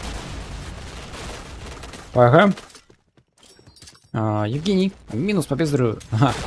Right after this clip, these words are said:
Евгений нашел минус по Евгению Секста. Вот так вот можно тоже сказать. Ну, тут Витька.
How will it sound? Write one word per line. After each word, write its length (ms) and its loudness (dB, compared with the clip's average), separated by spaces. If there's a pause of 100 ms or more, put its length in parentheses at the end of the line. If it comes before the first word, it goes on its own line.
Евгений 360 4
нашел 180 6
минус 220 6
по 80 0
Евгению 580 4
Секста. 340 2
Вот 140 0
так 180 2
вот 100 -2
можно 280 0
тоже 180 2
сказать. 360 2 (2000)
Ну, 600 0
тут 260 -8
Витька. 460 -2